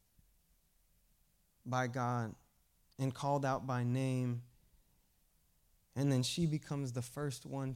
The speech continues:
to name God in return, the first one in the Bible, the first one we learn of,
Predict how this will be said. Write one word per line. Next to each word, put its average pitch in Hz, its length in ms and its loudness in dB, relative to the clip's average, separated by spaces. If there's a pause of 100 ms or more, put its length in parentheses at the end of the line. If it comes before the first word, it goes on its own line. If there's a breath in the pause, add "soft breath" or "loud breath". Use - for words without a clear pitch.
to 127 80 -6
name 120 680 -2
God 107 260 -4
in 110 160 -4
return, 104 460 -8
the 104 40 -10
first 127 360 -10
one 123 140 -4
in 113 100 -2
the 110 40 -6
Bible, 107 360 -10
the 117 80 -10
first 135 320 -8
one 139 160 -6
we 123 80 -6
learn 110 260 -8
of, 104 60 -12